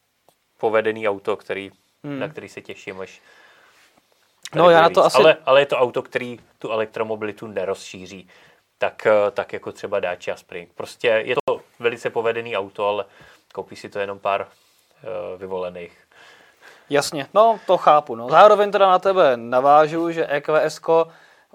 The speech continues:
Speaker 2: u mě spadá do aut, u kterých, eh, nejvíc lituju, že jsem si je zatím nevyzkoušel. Já jsem v něm akorát seděl
Speaker 1: Hmm.
Speaker 2: několikrát, ale nikdy jsem v něm nejel.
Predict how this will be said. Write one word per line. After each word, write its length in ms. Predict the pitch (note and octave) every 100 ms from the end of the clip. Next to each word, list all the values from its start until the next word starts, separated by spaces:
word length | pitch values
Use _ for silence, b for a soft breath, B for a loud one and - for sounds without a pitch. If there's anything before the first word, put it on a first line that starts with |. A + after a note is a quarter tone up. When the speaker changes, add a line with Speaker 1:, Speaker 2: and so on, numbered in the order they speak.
| -
Speaker 2:
u 80 | D3
mě 180 | D3+
spadá 400 | D3+ - D#3 D#3
do 140 | D3+ C#3
aut, 380 | D3 D3+ D#3+ -
u 80 | D3+
kterých, 640 | - D#3 D3+ D3+ - - -
eh, 400 | C3+ C3 C3 B2+ _ _ _
nejvíc 440 | D3 D3 D#3+ D#3
lituju, 400 | C#3+ C#3 D3 D3
že 140 | D3 D3+
jsem 240 | D#3+ D3+
si 100 | E3
je 160 | D#3 D3+
zatím 220 | D#3 E3+
nevyzkoušel. 640 | C#3+ C3+ B2+ A#2+ B2+ B2
Já 100 | D#3
jsem 140 | C3 C#3+
v 40 |
něm 140 | D3 C#3+
akorát 280 | D3+ D3
seděl 380 | - C#3 B2+ C3
Speaker 1:
Hmm. 140 | D#3+ D3
Speaker 2:
několikrát, 720 | C#3+ D#3 C#3+ D3 C3 D#3+ D#3
ale 100 | C#3+
nikdy 140 | C#3+
jsem 120 | C#3+
v 20 | D3+
něm 140 | D#3
nejel. 420 | B2+ G#2 G2 D3